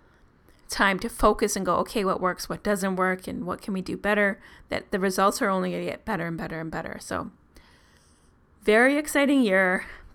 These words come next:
but the moral of the story is that it all happened because I chose in one single moment to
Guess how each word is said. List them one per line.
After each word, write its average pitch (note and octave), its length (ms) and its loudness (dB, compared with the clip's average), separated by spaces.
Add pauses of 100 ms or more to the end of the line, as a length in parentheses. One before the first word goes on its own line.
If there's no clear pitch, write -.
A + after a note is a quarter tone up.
but F#3 180 0
the G3+ 40 2
moral G3+ 380 4
of C4+ 160 2
the C4+ 80 0
story G#3 480 0
is A3 200 -4
that F3+ 300 0 (280)
it - 200 -12
all F3+ 280 0
happened G3 640 -6
because F3+ 400 -6
I F3+ 160 -4
chose F#3 720 -4 (640)
in F#3 220 -2
one F#3 260 -2
single G#3 320 -2
moment F3+ 560 -2 (800)
to - 120 -6